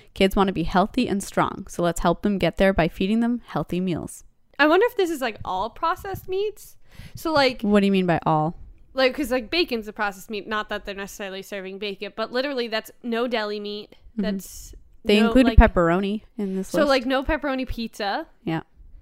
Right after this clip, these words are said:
Speaker 2: No, um, s-, deli meat sandwiches. No hot dogs.
Speaker 1: No.
Speaker 2: Like, that's a, that's literally the entire, s-, I assume, school menus of most schools gone.
Speaker 1: They have to change a lot.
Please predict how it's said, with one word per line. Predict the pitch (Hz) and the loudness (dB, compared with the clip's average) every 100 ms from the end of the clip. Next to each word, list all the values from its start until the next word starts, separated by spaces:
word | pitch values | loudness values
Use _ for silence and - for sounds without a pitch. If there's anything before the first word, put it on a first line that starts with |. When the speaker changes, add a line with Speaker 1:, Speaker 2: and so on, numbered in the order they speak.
| - - - - - | -20 -20 -20 -20 -6
Speaker 2:
No, | 233 247 254 254 247 | -2 2 2 2 2
um, | 233 233 226 220 220 214 214 _ _ _ _ _ _ _ _ _ _ - | 2 2 0 -4 -8 -14 -16 _ _ _ _ _ _ _ _ _ _ -20
s-, | - - _ _ _ _ - | -18 -20 _ _ _ _ -6
deli | 202 220 233 | -4 -2 -4
meat | 226 220 | -6 -8
sandwiches. | - 208 262 196 190 247 - _ _ _ _ _ _ _ _ | -8 -6 -6 -6 -8 -10 -12 _ _ _ _ _ _ _ _
No | 233 247 | 0 2
hot | 269 214 202 | 2 -2 -4
dogs. | 240 220 269 311 - - | -2 -2 -2 -6 -12 -6
Speaker 1:
No. | 190 202 | -4 -2
Speaker 2:
Like, | 262 240 | 0 2
that's | 311 | 4
a, | 539 294 - _ | 2 -4 -12 _
that's | 294 370 | 2 2
literally | 240 269 311 302 285 | 2 0 2 -2 -4
the | 233 240 | -4 -6
entire, | 240 247 233 277 | -4 0 2 0
s-, | - - 262 | -2 -4 2
I | |
assume, | 247 254 - 277 | 2 2 0 -2
school | 226 - 262 240 | -4 -8 -8 -4
menus | 220 226 214 | -4 -6 -8
of | 220 | -8
most | 208 214 - | -6 -8 -8
schools | - 202 233 320 - | -8 -6 -4 -6 -4
gone. | 208 185 - | -4 -4 -4
Speaker 1:
They | 208 208 | 2 4
have | 214 | 6
to | 247 | 4
change | - 208 185 | 4 2 2
a | |
lot. | 156 160 180 143 - | 2 2 2 0 -4